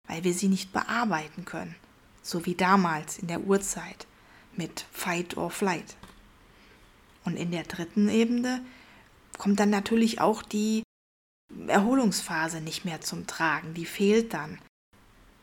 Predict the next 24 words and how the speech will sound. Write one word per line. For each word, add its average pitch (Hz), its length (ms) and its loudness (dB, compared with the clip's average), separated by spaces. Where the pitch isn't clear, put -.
Und 208 220 6
es 160 180 -4
bleibt 165 460 0
dann 226 160 4
eben 220 320 6
bei 185 280 0
einer 165 320 -6
andauernden 196 800 4
Erregung 180 760 2
vom 185 300 0
Sympathikus, 190 1040 -2
also 151 220 -6
dem 170 220 -4
Gaspedal - 840 0
in 165 140 -6
unserem 165 800 -6
Organismus. 165 960 -4
Und 160 220 -4
alles 202 480 0
bleibt 190 320 -6
weiter 165 440 0
unter 190 240 2
starker 165 420 -2
Belastung. 196 760 -2